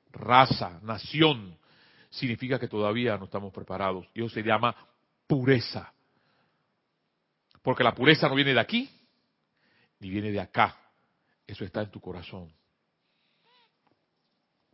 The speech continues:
Para ir redondeando esta primera sección,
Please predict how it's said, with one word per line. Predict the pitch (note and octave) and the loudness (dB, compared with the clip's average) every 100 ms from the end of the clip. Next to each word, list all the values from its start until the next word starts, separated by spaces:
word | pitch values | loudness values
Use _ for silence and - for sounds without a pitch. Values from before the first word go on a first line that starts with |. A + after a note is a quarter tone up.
| _ _ _ _ _ _ _ _ _ | _ _ _ _ _ _ _ _ _
Para | - G#2+ | -6 -4
ir | A#2 | 2
redondeando | C3+ B2+ A2+ B2+ B2 C3 - - | 4 4 6 6 6 0 -2 -8
esta | G#2 B2+ | -2 0
primera | G#2+ G#2+ B2 | 0 2 2
sección, | A#2+ - F3 F3 F3 | 2 -6 2 2 2